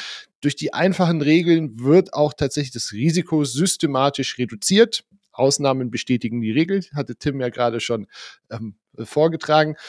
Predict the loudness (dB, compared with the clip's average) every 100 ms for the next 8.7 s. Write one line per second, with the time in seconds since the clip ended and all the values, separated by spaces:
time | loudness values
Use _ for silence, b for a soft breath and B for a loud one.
0 | B B B _ -2 -2 -2 -4 -2 2
1 | 4 4 2 -10 2 2 4 0 0 -2
2 | -2 0 -2 -2 0 2 0 -6 2 4
3 | 4 -2 -2 -2 -2 0 0 0 -2 -4
4 | -2 2 2 2 2 2 2 -2 -2 -8
5 | -10 -4 -2 -2 0 -2 0 -4 -4 -2
6 | 0 -2 -4 -2 -4 -2 -4 -2 -2 -2
7 | -2 -2 -4 -8 -2 -2 -2 -10 -14 -4
8 | -4 -4 -10 -6 -4 -4